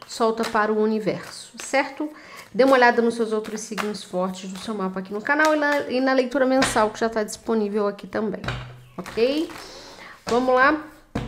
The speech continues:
Eu vou tá abrindo nessa semana com o, é, espírito animal, animal spirit.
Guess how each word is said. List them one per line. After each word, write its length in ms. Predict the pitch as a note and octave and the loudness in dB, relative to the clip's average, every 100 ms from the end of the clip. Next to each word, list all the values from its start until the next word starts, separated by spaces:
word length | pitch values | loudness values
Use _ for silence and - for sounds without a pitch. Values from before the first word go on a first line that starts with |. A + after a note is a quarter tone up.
| - - - - - - - | -10 -14 -10 -8 -10 -16 -12
Eu 80 | - | -4
vou 140 | F#3+ G3 | -2 0
tá 100 | G#3+ | 2
abrindo 380 | G3 G#3 A3 | 4 4 4
nessa 260 | G#3+ G#3+ A3+ | 2 2 -2
semana 540 | A3 A3+ A#3+ C4 C4 | -2 0 2 4 4
com 320 | C4 - B3+ C4 - | 0 0 2 2 2
o, 1040 | B3 B3+ B3 B3 A#3+ A#3+ A#3 A#3 A3+ A3+ - | 0 2 2 2 2 4 4 2 0 -6 -8
é, 460 | G3 G3+ G3+ G3+ F#3+ - _ _ _ _ _ - _ _ - - _ _ _ | -6 -4 -4 -4 -8 -14 _ _ _ _ _ -20 _ _ -10 -10 _ _ _
espírito 840 | - - - C#4+ D4+ D4+ D4 D#4 - | -8 -4 -2 0 -2 -4 -6 -6 -6
animal, 840 | A3 A3+ G#3+ G3 G#3 C4+ D4+ - - | -4 -4 -2 -2 -2 -2 -4 -10 -10
animal 380 | G#3 A3 G#3 G#3 | -6 -4 -4 -6
spirit. 880 | - - A#3 A#3+ A#3+ - - - | -8 -6 -4 -4 -6 -8 -8 -8